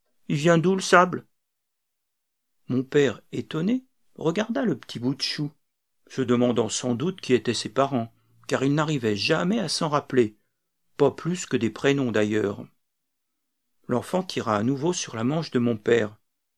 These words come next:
Alors, tonton, tu sais ? C'est Tata qui veut savoir. » Mon père releva la tête et vit que toutes ses belles sœurs le regardaient. Paula reformula sa question et mon père répondit.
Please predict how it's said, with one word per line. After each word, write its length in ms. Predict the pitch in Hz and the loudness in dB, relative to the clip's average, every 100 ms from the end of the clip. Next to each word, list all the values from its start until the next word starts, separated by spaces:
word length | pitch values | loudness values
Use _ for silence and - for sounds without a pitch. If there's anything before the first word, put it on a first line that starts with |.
| _ _ | _ _
Alors, 340 | - 151 165 - | 6 6 6 2
tonton, 400 | 170 160 170 175 | -4 -2 -2 -4
tu 160 | - | -8
sais ? 320 | 143 208 294 _ _ _ _ _ _ _ _ | -4 -2 -2 _ _ _ _ _ _ _ _
C'est 180 | - 160 | -6 2
Tata 320 | 175 170 190 | 4 4 0
qui 180 | 185 170 | 0 -6
veut 140 | 147 | -4
savoir. » 640 | 147 156 143 165 160 160 - _ _ _ _ _ _ _ _ _ _ _ _ _ _ | 2 2 4 4 4 0 -14 _ _ _ _ _ _ _ _ _ _ _ _ _ _
Mon 180 | 127 107 | -6 -6
père 320 | - 160 175 | 2 2 2
releva 320 | - 113 104 120 | -2 -2 0 -2
la 140 | 156 | -2
tête 420 | - 254 - - _ _ _ _ | -4 -6 -6 -20 _ _ _ _
et 120 | 156 | -6
vit 160 | 175 247 | -4 -2
que 80 | 127 | -4
toutes 260 | - 226 | -4 -4
ses 160 | - 165 | -2 0
belles 240 | 147 156 | 2 2
sœurs 380 | 151 - 233 185 | 0 0 0 0
le 80 | 151 | 0
regardaient. 720 | 143 147 135 139 131 135 - _ _ _ _ _ _ _ _ _ _ _ _ _ _ - | 0 0 -2 2 2 2 -4 _ _ _ _ _ _ _ _ _ _ _ _ _ _ -4
Paula 320 | 123 127 175 | 2 2 2
reformula 680 | 120 - 120 120 143 151 | -2 -4 -4 -2 0 -2
sa 160 | - 104 | -2 -6
question 480 | - 135 - 269 262 | -4 -6 -4 -2 0
et 80 | 151 | 0
mon 160 | 156 | 0
père 260 | 156 220 175 | 0 -2 -2
répondit. 680 | - 143 - 139 117 117 | -2 -2 0 -2 -2 -8